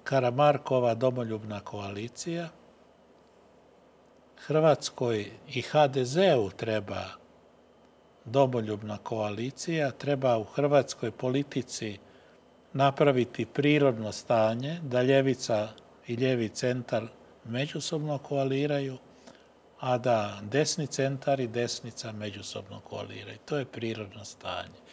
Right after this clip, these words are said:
Prirodno stanje smo imali zadnji puta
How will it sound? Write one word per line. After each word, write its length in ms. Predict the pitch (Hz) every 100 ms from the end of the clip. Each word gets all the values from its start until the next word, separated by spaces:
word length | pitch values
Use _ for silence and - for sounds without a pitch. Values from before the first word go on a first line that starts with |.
| - - _
Prirodno 520 | 131 156 180 151 120
stanje 480 | - 135 135 151 143
smo 260 | - 135
imali 440 | 117 113 131 127 110
zadnji 400 | 107 120 113 101
puta 520 | - 113 135 - 180